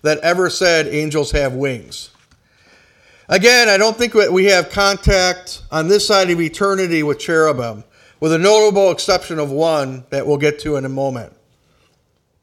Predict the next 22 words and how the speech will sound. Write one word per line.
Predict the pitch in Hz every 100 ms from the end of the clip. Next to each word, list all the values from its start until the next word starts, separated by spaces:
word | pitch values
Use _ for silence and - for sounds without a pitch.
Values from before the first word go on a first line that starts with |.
| _ _ _ _ _ _ _ _ _ _ _ _ _ _ _ - _ _ -
The | 175
third | 240 294 254 196 196 196 - _ _ _ _ _ _ _ _ -
order | 175 180 175 180
of | 180 160
created | - 185 175 165
spiritual | - 170 170 170 151
beings | 139 151 156 165
that | 165
we | 151 147
see | - 160
on | 147
God's | 139 143 135 -
side | 139 131 139 175 - _ _ _ _ _ _ _ _ -
are | 185 190
the | 175 175
angels. | 185 180 131 110 80 - - _ _ _ _ _ _ _ _ _ _ _ _ _ _ _ _ _ _ -
They're | 202 247
the | 247
most | 233 226 220
abundant | 165 196 196 180
of | 156
all, | 165 151 123 101 -